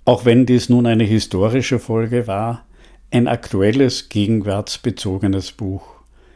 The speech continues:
nämlich Migrationspanik von Judith Kohlenberger.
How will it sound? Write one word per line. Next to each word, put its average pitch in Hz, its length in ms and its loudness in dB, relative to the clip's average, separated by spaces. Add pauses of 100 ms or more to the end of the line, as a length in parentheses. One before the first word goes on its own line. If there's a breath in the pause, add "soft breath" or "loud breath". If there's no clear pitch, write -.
(140)
nämlich 147 340 0
Migrationspanik 110 1400 0 (220 soft breath)
von 135 240 0
Judith 117 380 -2
Kohlenberger. 95 960 -2